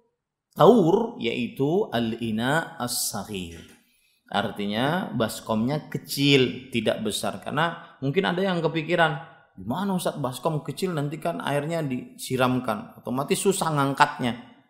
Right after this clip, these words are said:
Tapi sebenarnya baskomnya apa? Kecil. Karena, eh, itulah kenapa hikmah bahasa Arab dijadikan bahasa agama,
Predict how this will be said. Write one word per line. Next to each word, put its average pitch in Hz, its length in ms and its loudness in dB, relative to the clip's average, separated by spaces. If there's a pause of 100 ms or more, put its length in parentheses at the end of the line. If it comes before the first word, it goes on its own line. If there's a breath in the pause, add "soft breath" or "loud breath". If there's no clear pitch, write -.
(300)
Tapi 147 140 2
sebenarnya 135 340 2
baskomnya 127 720 2
apa? 127 120 6 (680)
Kecil. 110 800 -4
Karena, 160 320 -2 (380 loud breath)
eh, - 480 -2
itulah 214 340 6
kenapa 131 680 2 (240)
hikmah 131 600 -2
bahasa 135 480 2
Arab 147 240 6
dijadikan 117 520 0
bahasa 107 440 0
agama, 127 720 4